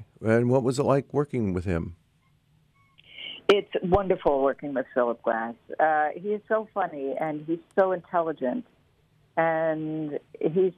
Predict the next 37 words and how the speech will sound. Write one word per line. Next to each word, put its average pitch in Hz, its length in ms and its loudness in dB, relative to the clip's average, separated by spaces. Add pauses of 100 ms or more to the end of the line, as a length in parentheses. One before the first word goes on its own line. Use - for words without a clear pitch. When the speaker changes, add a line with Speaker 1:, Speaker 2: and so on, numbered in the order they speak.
Speaker 2:
so 208 200 2
artistically 175 680 -4
driven. 127 540 -4 (600)
Uh, 170 60 6
I 151 180 2
have 165 100 -8
a 175 60 -12
great 185 400 -4
respect 160 440 -4
for 147 80 -6
him 135 380 -2 (180)
and, 143 600 -2 (500)
uh, 139 460 2
great 170 260 0
affection 135 800 -4 (160)
for, 127 600 0 (600)
for 160 80 4
him 143 340 0
and 139 180 0
his 135 140 -2
body 139 300 0
of 131 100 -6
work 127 380 -2
and 123 240 -4
his, 123 180 -2 (240)
his 135 200 0 (380)
character. 127 560 2 (640)
Um, 143 520 -2
if - 120 -10
anyone 196 300 0
gets 165 180 -4
a - 140 -20
chance, 175 240 -2
you 151 160 -6
should 147 140 -10
read 160 240 2
his 143 140 -4